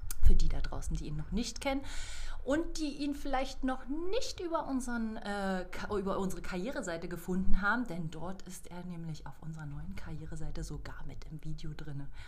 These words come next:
Also schaut mal vorbei, lohnt sich. Ansonsten, Olli,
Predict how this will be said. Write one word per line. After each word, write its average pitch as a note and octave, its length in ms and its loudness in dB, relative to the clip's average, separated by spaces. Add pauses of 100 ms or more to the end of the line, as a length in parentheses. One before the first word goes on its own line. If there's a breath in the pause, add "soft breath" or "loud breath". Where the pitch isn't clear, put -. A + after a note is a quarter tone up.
(120)
Also D3+ 180 -8
schaut - 320 -10
mal C3+ 80 -12
vorbei, - 400 -12
lohnt G3 280 -8
sich. A3 260 -8 (340 loud breath)
Ansonsten, F3 480 -6
Olli, G3+ 300 -2